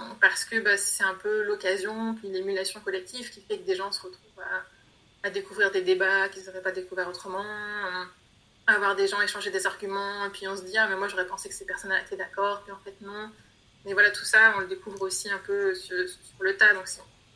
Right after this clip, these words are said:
au-delà du fait de gagner ou pas la mobilisation, c'est des moments qui sont très,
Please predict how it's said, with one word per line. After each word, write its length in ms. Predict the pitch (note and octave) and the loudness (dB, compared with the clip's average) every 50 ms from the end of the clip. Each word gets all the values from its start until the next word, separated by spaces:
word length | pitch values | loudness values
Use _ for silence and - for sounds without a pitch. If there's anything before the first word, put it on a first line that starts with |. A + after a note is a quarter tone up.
| - - | -6 -2
au-delà 280 | G#3+ A#3 G3 A3 A#3 | -2 2 4 4 4
du 80 | A3+ A3+ | 4 2
fait 160 | - B3 A3+ | 0 -2 0
de 100 | F3+ F#3 G3 | 0 -2 -4
gagner 460 | F#3 F#3 G#3+ G#3 G#3 A3 A3 A3+ A3+ | -2 0 0 0 0 0 -2 -2 -2
ou 80 | A3 | 0
pas 140 | A3 - A3 | 4 6 6
la 80 | G#3+ G3 | 6 6
mobilisation, 560 | G3 F#3+ G3 F#3+ F#3 F#3+ G3 G3 - A3 A3+ | 4 2 0 0 0 -2 -4 -4 -6 -8 -10
c'est 80 | A3 - | -12 -12
des 60 | F#3+ | -14
moments 180 | F#3+ G3 G3+ | -14 -12 -14
qui 100 | G#3+ - | -14 -16
sont 80 | - F#3+ | -20 -20
très, 180 | - - G3+ | -20 -20 -20